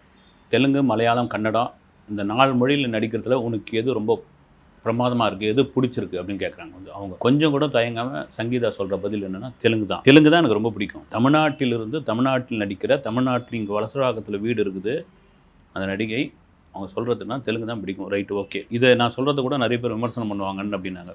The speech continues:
ஓகே, நானும் கூட விமர்சனம் தான் பண்றேன். அதுக்கு என்ன காரணம் சொல்றாங்கன்னா, தெலுங்குல வந்து மரியாதை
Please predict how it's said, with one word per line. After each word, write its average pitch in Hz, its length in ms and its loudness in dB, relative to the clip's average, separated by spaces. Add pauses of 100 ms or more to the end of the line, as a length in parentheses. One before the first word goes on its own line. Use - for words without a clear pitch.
ஓகே, 101 200 -4
நானும் 107 240 -4
கூட 107 140 -2
விமர்சனம் 95 400 -8
தான் 92 140 -10
பண்றேன். 85 240 -16 (220)
அதுக்கு 123 240 2
என்ன 160 140 4
காரணம் 123 340 4
சொல்றாங்கன்னா, 110 460 -2
தெலுங்குல 160 460 2
வந்து 113 360 -2
மரியாதை 113 840 -4